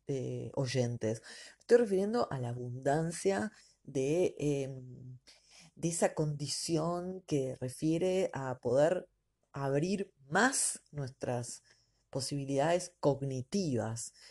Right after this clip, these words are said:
Y esto es liberarnos, ¿no? Ese saber que no tiene lugar, que no ocupa lugar, como bien dice la frase, y que propone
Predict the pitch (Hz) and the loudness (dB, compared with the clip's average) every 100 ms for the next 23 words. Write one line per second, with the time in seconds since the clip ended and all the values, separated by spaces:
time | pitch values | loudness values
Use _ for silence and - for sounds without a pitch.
0 | - - 147 160 202 160 156 220 - _ | -18 0 0 4 6 8 8 6 2 _
1 | _ - 143 117 139 151 - 123 113 117 | _ -2 2 6 10 8 8 0 -4 -4
2 | - - - 147 165 185 - - 156 - | -8 -12 -8 -4 -2 -2 -4 -4 -4 -2
3 | - 131 165 214 - 123 123 113 - 131 | -2 0 2 0 -2 -2 -2 -4 -8 -4
4 | 143 151 165 151 135 151 165 175 208 - | -2 0 0 0 2 4 4 2 2 -2
5 | 127 147 156 147 143 143 147 165 202 120 | -4 -2 0 2 4 4 4 4 0 -2
6 | 113 143 156 151 131 - 160 180 - 220 | -2 -4 -2 -2 -4 0 0 0 -2 -4
7 | - - - - 170 143 139 135 135 135 | -4 -14 -18 -18 -8 -4 -2 2 2 4
8 | 156 180 196 214 202 175 | 4 4 4 2 2 0